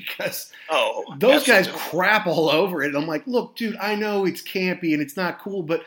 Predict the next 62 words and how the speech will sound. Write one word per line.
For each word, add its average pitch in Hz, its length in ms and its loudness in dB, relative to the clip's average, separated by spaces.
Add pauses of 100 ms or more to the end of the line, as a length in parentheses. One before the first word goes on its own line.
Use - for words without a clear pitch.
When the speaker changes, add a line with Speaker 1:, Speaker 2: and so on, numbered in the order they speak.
(140)
Speaker 1:
it 190 140 2
is 311 260 6
cool - 340 -2
because 185 380 2
we 240 200 4
watched 196 340 4
it 220 120 -2
a 190 40 -6
thousand 220 400 0
times. 254 320 -2
It's - 80 -10
part 262 320 4
of 196 100 2
why 190 240 2
we 185 140 0
like 247 300 -2
you. 156 160 -4 (240)
So - 180 -4
don't 247 220 -2
crap 254 480 -4
all 143 200 0
over 117 220 -4
it. 160 80 -2
You 185 80 -2
can 185 160 0
admit 214 240 4
it 190 120 -4
maybe 175 280 2
wasn't 165 360 2
your 147 100 0
finest 151 480 -2
hour 156 340 -2
and 143 100 0
it's 135 120 -8
a 139 40 -6
little 139 280 -2
silly, 175 560 -4 (440)
but 202 120 -8
don't 269 320 -4
talk 196 260 -2
about 170 240 0
it - 40 -4
as 110 80 -10
a - 40 -18
piece - 360 -4
of - 140 -8
junk. 214 640 2
I 196 40 -10
mean, 214 160 -10
come 370 180 -14
on, 392 260 -8 (200)
you - 120 -20
know?" 120 280 -18
<laughs> 156 100 -12
Speaker 2:
Well, 170 160 0
there 170 160 0
was 156 120 0
that 143 140 4
whole 170 180 -2
thing 156 200 -6
about 120 300 -4
how, 101 400 -4